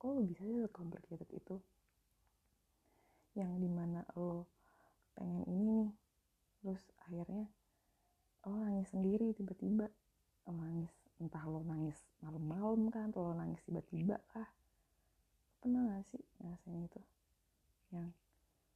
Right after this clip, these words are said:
lo ngerasa lo tuh fucked up banget, terus lo harus nangis sekarang tanpa orang tahu. Terus lo ngerasa lo sakit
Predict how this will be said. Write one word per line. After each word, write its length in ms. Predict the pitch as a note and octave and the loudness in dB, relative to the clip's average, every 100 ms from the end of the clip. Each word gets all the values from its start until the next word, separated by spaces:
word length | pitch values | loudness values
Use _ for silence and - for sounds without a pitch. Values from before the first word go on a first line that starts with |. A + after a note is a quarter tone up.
| _ _ | _ _
lo 60 | G#3 A3+ | -4 0
ngerasa 260 | G3+ F#3+ G3+ | 0 0 0
lo 140 | G3+ G#3+ | 0 0
tuh 160 | A#3 - | -2 -4
fucked 280 | - - - | -10 -14 -14
up 120 | - - | -20 0
banget, 320 | F3+ E3 F#3 G#3 | 0 2 -2 -4
terus 140 | A3 | -6
lo 80 | A3+ A3+ | -2 -2
harus 140 | A3 - | -2 -4
nangis 320 | F3+ F#3 A3 - | -4 0 0 0
sekarang 400 | - E3+ F#3+ G#3 | -14 -10 -4 -4
tanpa 280 | G#3 E3+ E3+ E3 | -4 -6 -6 -8
orang 200 | E3 E3+ | -6 -8
tahu. 400 | E3+ E3+ F#3+ G#3+ _ _ _ _ _ _ | -8 -4 -4 -6 _ _ _ _ _ _
Terus 140 | F#3+ - | -16 -6
lo 80 | G#3 | -4
ngerasa 200 | F#3+ F3 G3 | -4 -4 -4
lo 120 | G#3 G#3 | -4 -6
sakit 680 | A3 - _ _ E4 E4 | -14 -16 _ _ 4 4